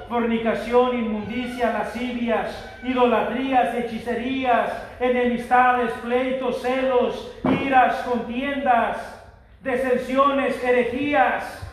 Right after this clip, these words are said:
envidias, homicidios, borracheras, orgías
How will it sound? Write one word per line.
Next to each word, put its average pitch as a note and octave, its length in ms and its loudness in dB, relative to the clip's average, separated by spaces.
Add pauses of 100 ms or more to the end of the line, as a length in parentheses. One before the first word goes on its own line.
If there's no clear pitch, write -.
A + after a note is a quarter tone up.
(180)
envidias, C4 960 0
homicidios, C4+ 920 -2
borracheras, C4+ 920 2 (300)
orgías C#4 800 2